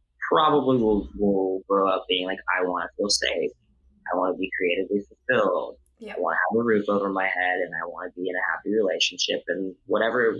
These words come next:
Speaker 1: whatever, or not, you know?
Speaker 2: Mm-hmm,
Speaker 1: Whatever that is
Speaker 2: mm-hmm.
Speaker 1: for them. So.
Speaker 2: For sure. For sure. What, um, I guess this is a pivot, but whatever. What do you do to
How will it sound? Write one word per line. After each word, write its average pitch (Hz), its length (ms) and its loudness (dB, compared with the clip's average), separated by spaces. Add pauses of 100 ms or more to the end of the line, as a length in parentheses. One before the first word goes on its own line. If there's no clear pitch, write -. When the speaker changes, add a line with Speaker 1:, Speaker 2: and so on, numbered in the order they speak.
Speaker 1:
whatever, 123 380 2
or 127 140 0
not, 156 220 -2 (120)
you 98 80 -2
know? 120 240 0 (500)
Speaker 2:
Mm-hmm, - 140 -8
Speaker 1:
Whatever 107 300 4
that 98 240 0
is 92 80 -4
Speaker 2:
mm-hmm. - 80 -12
Speaker 1:
for - 80 -18
them. - 60 -4 (1120)
So. - 80 -12 (120)
Speaker 2:
For 196 140 -18
sure. 160 360 -18 (360)
For 190 120 -18
sure. - 340 -20 (1120)
What, 254 200 -2
um, 247 520 -6 (2000)
I 233 60 -16
guess 240 240 -10
this 208 180 -16
is 196 140 -18
a - 180 -12 (420)
pivot, 196 380 -8
but 185 80 -16
whatever. 165 380 -10 (460)
What 233 300 -2
do 269 60 -2
you 285 240 -4
do 226 440 -10 (180)
to 185 540 -12